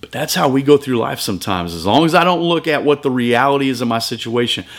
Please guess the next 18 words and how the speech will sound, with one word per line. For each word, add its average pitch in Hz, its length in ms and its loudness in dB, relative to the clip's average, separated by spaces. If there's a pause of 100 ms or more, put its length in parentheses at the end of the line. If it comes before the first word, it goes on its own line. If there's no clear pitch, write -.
(200)
I'm 139 80 0
gonna 156 220 4
be 131 160 4
okay. 120 360 2 (220)
Sometimes 185 440 2
we 135 60 -2
need 135 160 2
to 120 140 6
admit, 117 260 2
"Jesus, 160 680 -2 (880)
I 135 160 4
don't 214 180 4
have 151 300 2
anything 151 420 0
to 139 80 -4
give 147 260 2
either. 202 300 -2 (1700)
Jesus, 190 800 0